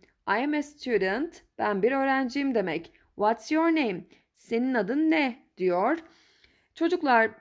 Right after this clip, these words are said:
bize böyle bir şey diyen birine biz karşılık olarak ne deriz? Biz de önce ona "Good morning." deriz, değil mi? Hadi hemen şuraya yazalım. Good morning. Muhtemelen sığmayacak yine.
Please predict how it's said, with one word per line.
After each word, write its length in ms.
bize 400
böyle 320
bir 60
şey 320
diyen 380
birine 320
biz 180
karşılık 560
olarak 340
ne 180
deriz? 360
Biz 200
de 60
önce 340
ona 220
"Good 220
morning." 500
deriz, 300
değil 200
mi? 340
Hadi 220
hemen 240
şuraya 320
yazalım. 680
Good 140
morning. 760
Muhtemelen 460
sığmayacak 680
yine. 360